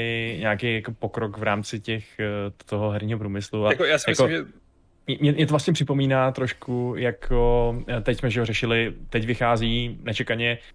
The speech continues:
Speaker 1: Prey for the Gods, eh, která se musela přejmenovat na Prey, protože Prey je, ty vole, značka Bethesdy, eh, a tím pádem nic, co má v sobě Prey, asi nemůže, eh,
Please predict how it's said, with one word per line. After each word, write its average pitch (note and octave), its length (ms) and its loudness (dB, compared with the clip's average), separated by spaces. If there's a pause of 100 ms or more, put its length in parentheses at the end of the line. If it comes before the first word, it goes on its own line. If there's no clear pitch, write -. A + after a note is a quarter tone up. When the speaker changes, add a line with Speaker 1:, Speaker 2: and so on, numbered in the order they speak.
(140)
Speaker 1:
Prey B2 220 4
for A#2+ 200 0
the B2 100 0
Gods, A2+ 460 2 (380)
eh, G#2+ 300 2
která A2+ 680 0
se A#2+ 120 -6
musela A#2+ 220 0
přejmenovat A#2 440 -2
na B2 80 2
Prey, A2+ 680 2
protože A#2 680 -2 (160)
Prey A2+ 480 6
je, A2 260 2
ty A#2 120 -4
vole, A2+ 220 0
značka A#2 320 -2
Bethesdy, G#2+ 640 0 (180)
eh, G#2+ 220 0
a - 80 2
tím A#2 140 -4
pádem A2+ 220 0
nic, A2+ 200 -4
co - 120 -6
má A2 160 0
v G#2+ 40 0
sobě A2 180 -2
Prey, A2 400 4
asi A2+ 260 0
nemůže, G#2+ 320 0
eh, A2+ 160 2